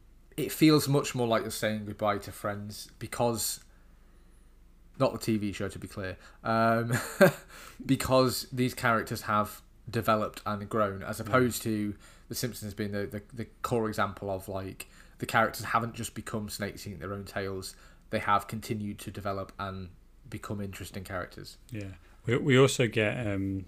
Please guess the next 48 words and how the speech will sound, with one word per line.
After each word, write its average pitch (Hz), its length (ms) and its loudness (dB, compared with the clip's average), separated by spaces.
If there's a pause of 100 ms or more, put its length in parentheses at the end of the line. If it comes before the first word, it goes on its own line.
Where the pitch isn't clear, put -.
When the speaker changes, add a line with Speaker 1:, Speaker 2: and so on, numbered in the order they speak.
(140)
Speaker 2:
the, 107 300 -2
the, 98 160 -6 (380)
the - 60 -14
birth 107 320 0
of 101 100 -8
their, 98 360 2 (160)
of 123 80 -6
their 104 160 4
son, 107 460 2 (800)
um, 101 600 -2
as, 110 200 -2
like, 101 320 -2
as 107 220 -2
to 120 140 0
kinda 101 220 -2
top - 320 -4
off, 110 160 2
which 120 100 2
I 135 60 6
think 147 140 8
is 139 60 6
a 139 60 6
nice, 131 360 6
is - 140 -4
a 127 40 4
nice 123 180 4
point 123 300 0
where, 101 220 2
like, 107 400 -4
this 123 200 -2
is, 104 220 -4
this - 240 -4
is 95 120 -6
the 104 120 0
end 101 200 0
of, 95 240 -4 (720)
of, 95 500 -4
of 95 200 -4
them 101 320 0
as, 98 320 -2 (120)
as, 95 300 -8 (680)
you 113 80 -6
know, 95 80 -6
individual 110 500 2
characters 110 320 -4
they're 101 80 0
brought 113 220 -4
together. 101 320 -6